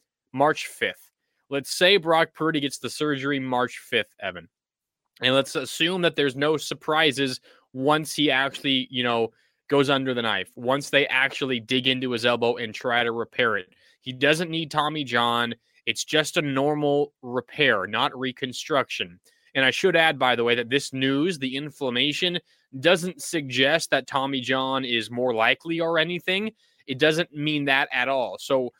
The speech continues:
we're still relatively in the dark about the Tommy John side of things, Evan. As far as I understand it, it's very unlikely, but you won't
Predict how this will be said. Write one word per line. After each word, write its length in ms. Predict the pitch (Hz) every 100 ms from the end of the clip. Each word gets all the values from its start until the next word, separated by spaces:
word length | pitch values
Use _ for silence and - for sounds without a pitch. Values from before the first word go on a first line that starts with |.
| _ _ -
we're 140 | 143
still 300 | - 190 202
relatively 800 | 160 160 190 180 - 175 165 160
in 120 | 156
the 80 | 151
dark 440 | 131 139 156 170 -
about 380 | 127 139 143 -
the 60 |
Tommy 420 | - - 143 147 131
John 420 | 123 131 139 135
side 440 | - 123 117 151
of 120 | 175
things, 360 | - 185 196 170
Evan. 360 | 165 190 214 185
As 200 | 143 131
far 240 | - 165 156
as 120 | 117
I 220 | 123 160
understand 540 | 143 117 - 170 175 143
it, 80 |
it's 140 | 127 -
very 460 | 110 131 165 185
unlikely, 720 | 147 131 127 151 151 117 113 - _ _
but 240 | 135 139 160
you 80 |
won't 240 | 156 156